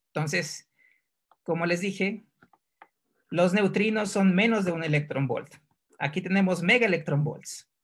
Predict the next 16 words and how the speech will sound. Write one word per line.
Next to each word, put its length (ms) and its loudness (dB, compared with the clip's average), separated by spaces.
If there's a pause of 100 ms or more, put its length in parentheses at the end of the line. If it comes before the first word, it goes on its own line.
(140)
Quiere 160 -6
decir 340 -4
que 300 -6 (480)
si 160 -8
ponemos 360 -2
aquí 240 -6
al 120 -2
neutrino 560 -2 (680)
y 120 -2
recibe 340 -2
su 120 -4
masa 300 0
como 200 -6
todas 140 0
las 120 -2
partículas, 720 -6